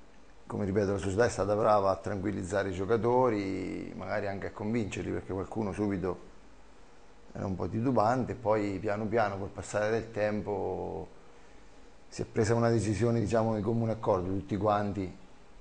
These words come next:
e abbiamo preferito rimanere tutti.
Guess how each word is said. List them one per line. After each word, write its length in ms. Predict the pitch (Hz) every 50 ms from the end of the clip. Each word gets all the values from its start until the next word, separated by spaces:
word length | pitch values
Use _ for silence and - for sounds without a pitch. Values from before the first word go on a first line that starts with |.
| - - - - - -
e 560 | 123 95 95 95 92 98 98 98 95 90 90 90
abbiamo 300 | 90 90 98 95 92 92
preferito 1000 | 85 90 98 - - 101 95 98 95 - 98 95 95 92 92 90 87 90 87 - -
rimanere 360 | - 110 - 95 98 98 -
tutti. 340 | - - 95 - - - -